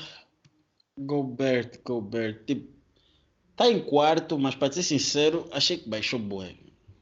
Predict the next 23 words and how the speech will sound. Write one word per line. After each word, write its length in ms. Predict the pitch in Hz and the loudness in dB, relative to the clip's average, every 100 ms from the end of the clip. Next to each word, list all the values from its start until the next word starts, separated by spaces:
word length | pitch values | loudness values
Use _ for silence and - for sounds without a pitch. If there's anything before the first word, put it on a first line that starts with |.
| _ _ _ _ _ _ _ _ | _ _ _ _ _ _ _ _
Ah, 260 | - 101 82 82 | -16 -14 -14 -10
este 280 | 95 - 101 | -10 -8 -6
ano, 260 | 92 90 90 | -4 -6 -12
tipo, 260 | 90 - | -16 -10
não 160 | 101 113 | -4 -2
achei 300 | 110 - 110 | 0 0 -2
que, 240 | - 98 - _ _ _ _ _ _ _ - | -2 -8 -10 _ _ _ _ _ _ _ -20
que 100 | - | -8
tivesse 360 | 107 113 113 | 0 2 2
assim 640 | 107 - 113 110 104 101 98 - _ _ _ _ | 0 -2 -2 0 -2 -4 -6 -16 _ _ _ _
comparado 480 | 104 98 104 110 107 | -4 0 2 2 0
com 120 | 101 | -6
o 20 | |
ano 160 | 104 98 | -4 -4
passado, 440 | 90 - 95 85 87 | -8 -6 -6 -6 -8
na 200 | 85 95 | -8 -4
minha 180 | 104 | -4
opinião. 460 | 95 98 92 90 90 - _ _ _ _ _ _ _ - | -4 -6 -6 -6 -8 -14 _ _ _ _ _ _ _ 2
Ah, 720 | 120 120 120 120 120 120 113 - - _ - - - | 4 6 6 6 6 6 2 -4 -18 _ -18 -16 -10
defensivamente 720 | 120 135 135 160 135 139 139 | -4 -2 2 4 4 4 2
ele 120 | 127 120 | 2 2
é 40 | |
bom. 480 | 107 127 139 - | 2 0 0 -4